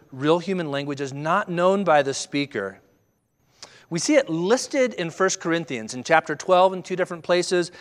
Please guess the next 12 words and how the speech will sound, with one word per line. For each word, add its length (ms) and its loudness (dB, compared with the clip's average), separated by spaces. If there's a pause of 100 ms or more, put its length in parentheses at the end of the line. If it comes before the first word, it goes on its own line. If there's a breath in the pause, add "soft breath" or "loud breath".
(120)
chapter 280 -2
thirteen 480 -2
coming 320 -6
up 160 -2
here, 360 2 (320 loud breath)
uh, 160 4
and 120 -6
chapter 300 4
fourteen 640 -2
contrasted 640 -2
with 180 -8
prophecy. 580 0